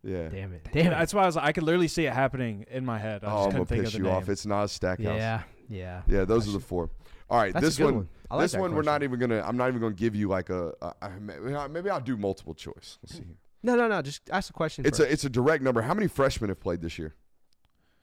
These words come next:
Speaker 2: Just gotten on the field.
Speaker 1: Yep.
Speaker 3: A J Harris has played.
Speaker 1: And here, here's the, here's the, the kicker. Seventeen of these,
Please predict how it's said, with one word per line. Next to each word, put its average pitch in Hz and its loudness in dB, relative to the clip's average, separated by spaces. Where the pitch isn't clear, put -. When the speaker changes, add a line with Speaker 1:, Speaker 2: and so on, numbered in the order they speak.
Speaker 2:
Just 139 -4
gotten 147 2
on 151 0
the 135 -4
field. 98 -6
Speaker 1:
Yep. 113 2
Speaker 3:
A 98 -12
J 104 -10
Harris 101 -10
has 92 -18
played. 98 -10
Speaker 1:
And 127 -2
here, 147 -2
here's 143 -2
the, 127 -2
here's 139 -4
the, 117 -14
the 117 -6
kicker. 92 -6
Seventeen 165 -2
of 107 -4
these, 87 -8